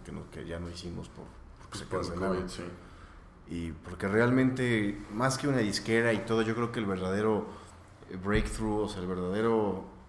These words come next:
Speaker 1: escalón importante que, que, que como banda,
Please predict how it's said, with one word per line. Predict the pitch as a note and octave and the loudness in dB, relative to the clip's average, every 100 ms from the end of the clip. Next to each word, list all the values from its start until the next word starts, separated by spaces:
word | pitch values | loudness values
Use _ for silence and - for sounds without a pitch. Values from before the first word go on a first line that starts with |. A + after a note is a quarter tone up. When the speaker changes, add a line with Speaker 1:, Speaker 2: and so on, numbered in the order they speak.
| - - - | -20 -20 -10
Speaker 1:
escalón | F#2 - F#2+ G2 G#2+ | -6 -4 -2 0 0
importante | A2 - - G2+ G2+ G2+ | -2 -4 -6 -4 -4 -6
que, | - E2+ | -8 -12
que, | - E2+ | -12 -10
que | F#2 F2+ - | -8 -8 -8
como | F#2+ F#2 F#2 | -6 -4 -2
banda, | G#2 G#2 G2+ F#2+ F#2 F#2 | -2 0 0 -2 -4 -8